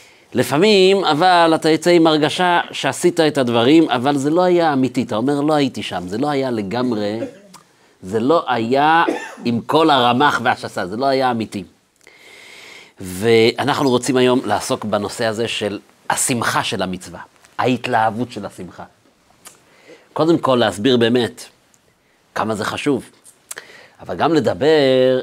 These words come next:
איך מייצרים את השמחה הזאת, את ההתלהבות הזאת. ו-, ומצד שני, אנחנו הולכים להגיד כאן,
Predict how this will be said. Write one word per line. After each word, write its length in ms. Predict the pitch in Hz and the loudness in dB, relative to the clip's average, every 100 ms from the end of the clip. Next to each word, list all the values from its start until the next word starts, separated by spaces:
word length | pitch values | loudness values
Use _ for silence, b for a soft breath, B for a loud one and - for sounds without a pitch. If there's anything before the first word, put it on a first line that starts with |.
| - | -2
איך 180 | - 135 | -2 0
מייצרים 680 | 135 123 - - 127 196 180 | 0 0 -2 -4 0 2 2
את 140 | 147 | 0
השמחה 480 | 131 - 117 123 113 | -2 -2 -2 0 0
הזאת, 300 | 107 101 101 | 0 -4 -8
את 100 | 95 | -6
ההתלהבות 540 | 101 101 98 95 98 | -6 -2 -2 -2 -4
הזאת. 360 | 95 87 82 - - _ _ _ B B B B B | -6 -8 -14 -20 -20 _ _ _ B B B B B
ו-, 340 | 95 95 92 120 123 123 120 120 117 123 123 107 | -14 -12 -4 2 4 6 6 4 4 2 -2 -8
ומצד 460 | 120 117 160 165 | -6 -4 -4 -6
שני, 600 | - 117 156 156 131 131 _ _ 104 | -8 -4 -2 -2 -2 -6 _ _ -20
אנחנו 220 | 98 104 | -14 -14
הולכים 300 | 95 131 117 | -12 -8 -6
להגיד 300 | 98 113 120 | -6 -6 -8
כאן, 340 | - 92 95 | -6 -6 -6